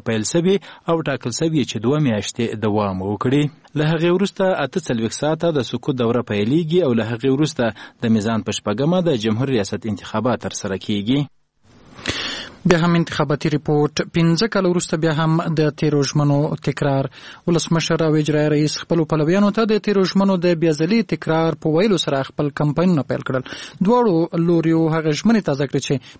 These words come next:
Speaker 2: پنځه کاله وړاندې خپلو پلویانو ته کړې وې. افغان شنونکي وایي حکومت تیر پنځه کاله په داخلي ناندریو،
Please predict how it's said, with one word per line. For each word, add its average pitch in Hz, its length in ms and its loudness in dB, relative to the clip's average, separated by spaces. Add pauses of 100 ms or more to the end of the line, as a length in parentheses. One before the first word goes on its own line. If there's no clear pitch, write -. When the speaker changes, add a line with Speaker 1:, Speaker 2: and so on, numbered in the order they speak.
Speaker 2:
پنځه 156 300 2
کاله 143 180 0
وړاندې 175 520 2
خپلو 170 220 0 (220)
پلویانو 156 460 0
ته 127 100 -6
کړې 127 180 -2
وې. 120 80 -4 (440)
افغان 147 400 0
شنونکي 190 400 2
وایي 202 260 2
حکومت 196 420 0 (100)
تیر 226 180 0
پنځه 143 240 0
کاله 139 180 0
په 143 120 -2
داخلي 151 340 0
ناندریو، 156 420 4